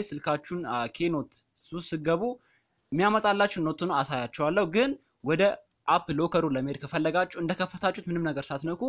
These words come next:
ቅድም ያስገባችሁት ወደ ላይ፣ ወደ ላይ፣ ወደ ታች፣ ወደ ታች ያደረኩትን ፓተርን አስገብቼ፣ እ፣ ሳስገባው ራሱ ያስገባልኛል ማለት ነው። እ፣ የተሳሳተ ፓስወርድ ባስገባ ደግሞ ስክሪኑን ነካ አድርጌ መመለስ እችላለሁ። የተለያዩ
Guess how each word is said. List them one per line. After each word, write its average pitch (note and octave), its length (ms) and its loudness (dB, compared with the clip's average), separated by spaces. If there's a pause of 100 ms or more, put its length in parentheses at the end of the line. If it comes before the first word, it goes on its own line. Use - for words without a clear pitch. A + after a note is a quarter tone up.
(380)
ቅድም A3+ 280 4
ያስገባችሁት D3 560 0
ወደ C#3 140 -2
ላይ፣ D#3 240 2
ወደ C#3 200 -2
ላይ፣ F3+ 200 2
ወደ C3+ 200 -6
ታች፣ D3 180 -4
ወደ C3 140 -2
ታች D3+ 200 -4
ያደረኩትን D#3 580 -2
ፓተርን D3+ 360 0
አስገብቼ፣ C#3+ 440 -4 (640)
እ፣ A#2 80 -6 (220)
ሳስገባው G3+ 680 2
ራሱ D3+ 280 2
ያስገባልኛል B2 760 -2
ማለት C3 280 -4
ነው። A3+ 120 0 (420)
እ፣ A#2+ 180 -4
የተሳሳተ G3 540 2 (120)
ፓስወርድ F3 480 2
ባስገባ D3 520 2
ደግሞ E3 220 0 (120)
ስክሪኑን E3 460 -4
ነካ C#3+ 240 -2
አድርጌ C#3+ 360 -4 (480)
መመለስ G#3 420 4
እችላለሁ። E3+ 520 2
የተለያዩ A3 380 2